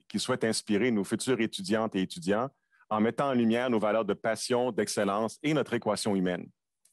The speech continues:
Et ce soir, nous sommes réunis pour mettre en lumière quelques-uns de vos succès qui démontrent bien que vos valeurs sont, que ces valeurs, pardon, sont bien ancrées dans notre réalité.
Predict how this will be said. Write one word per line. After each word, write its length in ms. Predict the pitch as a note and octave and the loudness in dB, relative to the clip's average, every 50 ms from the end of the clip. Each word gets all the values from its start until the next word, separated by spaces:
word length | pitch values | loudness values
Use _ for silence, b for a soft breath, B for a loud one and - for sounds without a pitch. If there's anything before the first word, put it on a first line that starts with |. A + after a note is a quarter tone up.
| _ _ _ _ _ _ _ _ _ _ - | _ _ _ _ _ _ _ _ _ _ -2
Et 100 | G#2+ G#2+ | 0 2
ce 120 | - A#2+ A2+ | 2 2 0
soir, 440 | - - G#2 G2+ F#2+ A#2 D3 E3+ C#3+ | 0 0 0 2 2 2 0 0 0
nous 100 | G#2+ F#2+ | -2 -2
sommes 220 | - A2+ G#2 G#2 | 0 0 2 2
réunis 520 | F#2+ G#2+ G#2 G#2+ G#2 G2 G2 G#2 A#2+ C#3 | 2 2 2 2 2 2 2 2 2 0
pour 120 | - A2 G2+ | 0 0 0
mettre 220 | G#2 G#2+ - - | 0 0 0 0
en 60 | A2+ | 0
lumière 380 | A2+ A2 G#2 G2+ G#2 G#2+ A#2 A2+ - - | 2 2 4 2 2 0 -2 -4 -4 -4
quelques-uns 640 | D3+ D#3 D3 - - A2+ G2+ E2+ G#2 G#2+ A2+ B2 | -2 -2 -2 0 0 0 0 0 0 0 0 0
de 120 | G#2+ A2 | 0 0
vos 200 | G#2+ G2 B2+ D#3+ | 0 2 0 -2
succès 580 | E3+ - - A2+ - - - - G2+ G#2+ A2+ - _ _ _ _ _ _ | -2 -4 -4 -4 -4 -2 0 0 0 0 0 -2 _ _ _ _ _ _
qui 80 | - - | -6 -2
démontrent 440 | G2 A#2 A2 A2+ A#2+ B2 - - G2+ | 0 2 2 2 2 0 0 -2 -2
bien 240 | F#2 F#2 A2+ A#2+ B2 | -2 0 0 0 0
que 120 | A#2+ A2 | 0 -2
vos 200 | G2+ F2+ G2 G2 | 0 0 0 0
valeurs 440 | F2+ G2+ G#2 G2+ G#2+ G#2+ A2 A2+ A2 | 0 0 0 0 2 0 0 0 -2
sont, 300 | - - - G2+ G2 G2 | -4 -4 -4 -4 -4 -2
que 120 | - - F#2+ | -4 -4 -4
ces 160 | - C#3 D3 | -2 -2 0
valeurs, 300 | C3 A#2+ A2 A2 A2+ - | 0 0 0 0 0 -2
pardon, 360 | - F#2 F2+ E2+ F#2+ F#2+ G2+ | -2 -4 -2 -2 -2 -2 -2
sont 200 | - - F2+ F2+ | -4 -6 -6 -4
bien 260 | E2+ E2+ A2+ A#2 A2+ | -2 -2 0 0 0
ancrées 340 | G#2+ F#2+ F2 - - A2 A2 | 0 -2 -4 -4 -4 -4 -2
dans 140 | F#2+ F#2 F2 | -2 0 0
notre 280 | F2+ G2 - - G2 | -2 -2 -2 -2 -4
réalité. 580 | F#2+ F2+ F2+ F#2+ F#2 F2 F2 E2 - - - | -2 -2 0 0 0 0 -2 -4 -8 -12 -14